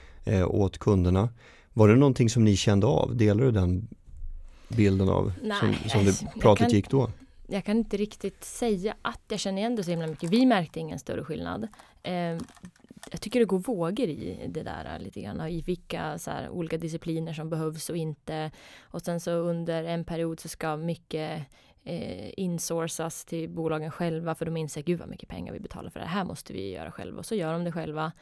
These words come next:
Speaker 2: Och sen inser de, "Jäklar vad det kostar pengar." Men det kan också vara lite svårt att hålla sina då anställda inom olika områden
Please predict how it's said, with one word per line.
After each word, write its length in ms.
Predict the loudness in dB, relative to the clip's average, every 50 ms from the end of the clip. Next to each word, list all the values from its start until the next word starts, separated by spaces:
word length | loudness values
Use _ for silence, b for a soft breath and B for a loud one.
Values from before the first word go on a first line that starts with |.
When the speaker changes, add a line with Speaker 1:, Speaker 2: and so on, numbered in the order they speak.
| b b b b b b
Speaker 2:
Och 120 | b b
sen 120 | -4 -2 -2
inser 280 | -2 -2 -4 -6 -8
de, 140 | -8 -8 -8
"Jäklar 400 | -6 -6 -6 -6 -6 -6 -2 -2
vad 100 | -2 0
det 20 |
kostar 240 | -2 -4 -6 -8 -10
pengar." 340 | -10 -8 -8 -8 -8 -8 -8
Men 400 | -6 -6 -6 -4 -4 -6 -6 -8
det 220 | -10 -12 -10 -10 -8
kan 160 | -8 -6 -8
också 220 | -8 -10 -10 -10
vara 160 | -8 -6 -4 -4
lite 240 | -4 -4 -6 -8
svårt 500 | -10 -10 -6 -4 -4 -2 -2 -4 -6 -8
att 100 | -10 -8
hålla 520 | -4 -2 -2 -2 -2 -4 -6 -6 -6 -6 -8
sina 400 | -12 -14 -10 -8 -8 -6 -6 -4
då 120 | -4 -2 -2
anställda 500 | -2 -4 -4 -6 -6 -4 -2 0 0 0
inom 220 | 0 0 -2 -2
olika 220 | -4 -4 -6 -6
områden 440 | -6 -6 -6 -6 -6 -6 -6 -8 -8